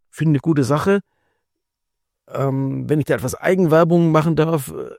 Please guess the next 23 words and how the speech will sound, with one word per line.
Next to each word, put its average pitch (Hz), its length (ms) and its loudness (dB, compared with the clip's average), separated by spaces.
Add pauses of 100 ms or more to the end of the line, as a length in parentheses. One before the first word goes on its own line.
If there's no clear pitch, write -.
(120)
im 151 200 -6
Grunde 160 360 4
machen 147 280 2
wir 151 80 0
das 143 120 -2
beim 139 200 0
Ochs - 280 -8
mit 135 120 -4
den 135 120 -4
Abos 139 320 -4
auch. 78 300 0
Man 127 160 -2
kann, 139 280 0 (720)
es - 140 -10
gibt 156 160 -4
zwar 135 180 4
nicht 143 220 2
wie - 60 -8
bei 131 100 0
der 117 140 -2
taz, - 460 2
wo, 139 320 0
ähm, 123 720 -4